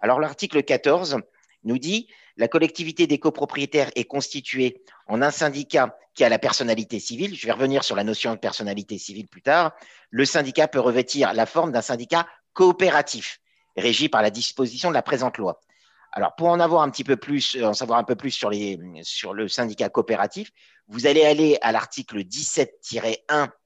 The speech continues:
de la loi du dix juillet soixante-cinq. Dans le cas où l'administration de la copropriété est confiée à un syndicat coopératif, la constitution d'un conseil syndical est obligatoire et le syndic est élu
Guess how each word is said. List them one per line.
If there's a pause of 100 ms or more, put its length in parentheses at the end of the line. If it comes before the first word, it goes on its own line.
(120)
de
la
loi
du
dix
juillet
soixante-cinq. (500)
Dans
le
cas
où
l'administration
de
la
copropriété
est
confiée (220)
à
un
syndicat
coopératif, (400)
la
constitution
d'un
conseil
syndical
est
obligatoire (280)
et
le
syndic
est
élu